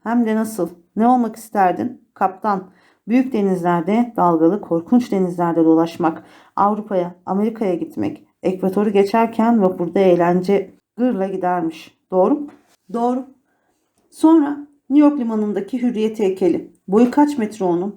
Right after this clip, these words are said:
Büyük mü? Bilmem. Robinson Crusoe'u okudunuz mu siz? Okudum. Issız adada nasıl da yaşayabilmiş, değil mi? Böyle şey olur mu? Olmasa daha iyi, değil mi? İyi ama oluyor.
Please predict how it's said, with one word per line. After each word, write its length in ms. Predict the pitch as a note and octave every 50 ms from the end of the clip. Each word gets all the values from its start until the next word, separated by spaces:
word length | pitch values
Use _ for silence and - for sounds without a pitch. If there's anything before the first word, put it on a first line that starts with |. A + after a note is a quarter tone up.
| _ -
Büyük 260 | G3+ A#3 C#4 - G3
mü? 220 | G3+ F#3+ G3+ - - _ _ _ -
Bilmem. 500 | E3+ F3 E3+ F#3 F#3+ A#3 D4+ D4 - - _ _ _ _ _ - - _ _ -
Robinson 480 | A#3+ D4+ D4+ E4 D#4 D4+ - C4+ C4 B3+ -
Crusoe'u 360 | A#3+ A#3 A3+ A3 A3+ G#3+ F#3+
okudunuz 420 | G#3 - A3 D4+ D#4 E4+ D#4+ D#4
mu 140 | B3 A3+ A3
siz? 380 | - - B3+ C#4+ D4 D4 - - _ _ _ _ -
Okudum. 400 | - F#3+ - G#3+ - E3+ F3 F3 - - - _ _ _ _ - -
Issız 400 | G#3+ - - - - D#4+ D4+ D#4
adada 400 | - F#4+ F#4 F3 - - - - - _ _ _ -
nasıl 280 | G3 A#3+ - - C#4
da 60 | A3+ A3
yaşayabilmiş, 840 | G3+ F#3 F#3 - - G3 F#3 F3 F#3 F3 F3 F3 F3 - - -
değil 220 | A3+ A3+ A#3+ B3
mi? 280 | G#3+ F#3+ F3+ F3+ F#3 - - - -
Böyle 200 | E3 E3 D#3+ E3
şey 220 | E3 - - F3
olur 240 | F3 F3+ G#3 C4 C#4+
mu? 280 | D4 C4+ C#4+ C#4 - - _ _ _ _ _ _ -
Olmasa 480 | - C#4+ E4+ D#4 A#3+ G3 G3 - C4 A3+
daha 200 | B3 A3+ B3+ A#3+
iyi, 220 | A3 F#3 F#3 F#3+
değil 180 | A#3+ C4+ C#4 A3
mi? 180 | F3+ D#3+ D#3+ - - _ _ _ _ -
İyi 200 | - A#3+ C#4 E4
ama 260 | F#4+ F#4+ D#4 B3+ B3+
oluyor. 400 | C4+ C4+ D4+ C#4 G3+ F3 F#3 -